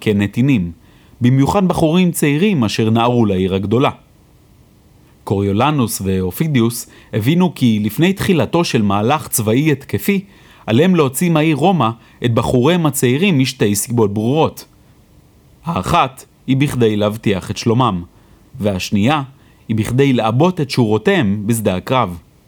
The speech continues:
קוריולנוס ואופידיוס הגו מהלך מבריק שישיג מטרה זו בדיוק. באותם ימים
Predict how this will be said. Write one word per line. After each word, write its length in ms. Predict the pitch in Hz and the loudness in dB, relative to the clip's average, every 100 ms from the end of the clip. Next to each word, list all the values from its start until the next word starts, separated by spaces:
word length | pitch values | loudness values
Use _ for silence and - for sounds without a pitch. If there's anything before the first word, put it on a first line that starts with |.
| _ _ _ _ _ _ _ _ | _ _ _ _ _ _ _ _
קוריולנוס 880 | - 107 104 104 107 135 139 135 - | -4 0 2 2 2 2 2 0 -2
ואופידיוס 800 | 104 107 101 131 131 143 147 - - - - | -2 -2 -2 0 0 0 -2 -8 -16 -20 -6
הגו 260 | 104 117 143 | -2 2 2
מהלך 540 | 147 117 110 147 - | 2 0 0 -2 0
מבריק 440 | 120 107 110 160 | -2 0 -2 -2
שישיג 540 | - - 117 117 107 92 | -2 -2 0 -2 -4 -2
מטרה 380 | 104 101 104 123 | -2 -2 -2 -2
זו 240 | 110 104 | 0 -2
בדיוק. 520 | 92 98 127 131 - - _ - _ _ _ | 0 0 0 0 -4 -20 _ -20 _ _ _
באותם 400 | 113 104 170 170 | -2 0 0 0
ימים 420 | 160 127 147 180 | 2 2 2 2